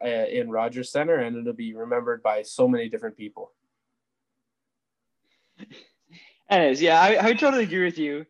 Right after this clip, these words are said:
Speaker 2: Um, I think, uh, it's, it's, it's definitely mixed emotion days for Jays fans.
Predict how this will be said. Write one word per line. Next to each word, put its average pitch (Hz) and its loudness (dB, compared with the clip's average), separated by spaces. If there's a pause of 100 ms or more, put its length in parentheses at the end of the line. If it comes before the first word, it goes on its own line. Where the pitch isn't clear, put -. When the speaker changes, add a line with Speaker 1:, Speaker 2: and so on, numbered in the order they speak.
(360)
Speaker 2:
Um, 135 0
I 151 -4
think, 165 -6
uh, 139 0
it's, 170 -6
it's, - -12
it's - -10
definitely 208 -4
mixed 185 -6
emotion 165 -4
days 139 -6
for 131 -14
Jays 135 -8
fans. 135 -10